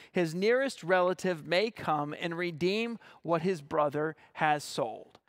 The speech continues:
This is the principle that's going on here.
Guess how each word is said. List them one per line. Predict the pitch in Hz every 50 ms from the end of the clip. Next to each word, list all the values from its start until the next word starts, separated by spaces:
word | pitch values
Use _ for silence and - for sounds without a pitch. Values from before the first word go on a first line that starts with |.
| - - - -
This | - 135 139 214 262 -
is | - 285 220
the | - 233
principle | - - 233 220 208 - 202 190 233 214 214
that's | 196 190 180 170 - -
going | - 196 175 170 175 175 165
on | 170 165 165 165
here. | 165 156 - 190 151 113 - -